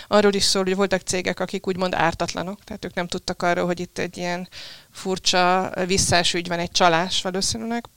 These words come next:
És akkor többen dolgoztak. Ezt úgy képzeljük el, mint hogyha, mintha mi szerződnénk valakivel egy kétmillió forintos munkára,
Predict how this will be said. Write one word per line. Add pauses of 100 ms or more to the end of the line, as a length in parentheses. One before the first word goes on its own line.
(100)
És
akkor
többen
dolgoztak. (420)
Ezt
úgy
képzeljük
el,
mint
hogyha, (280)
mintha
mi (280)
szerződnénk
valakivel
egy
kétmillió
forintos
munkára,